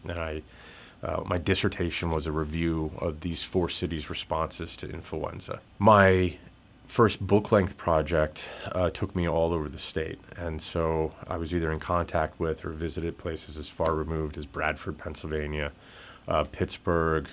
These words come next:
Franklin County. My subsequent work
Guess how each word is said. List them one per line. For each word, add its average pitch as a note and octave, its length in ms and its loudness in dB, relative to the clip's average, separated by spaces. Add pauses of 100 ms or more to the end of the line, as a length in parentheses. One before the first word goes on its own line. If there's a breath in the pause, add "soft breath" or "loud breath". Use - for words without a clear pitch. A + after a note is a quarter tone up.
Franklin D#2+ 560 -2
County. D#2 540 -4 (920 loud breath)
My G2+ 160 2
subsequent G2+ 680 4
work E2+ 420 4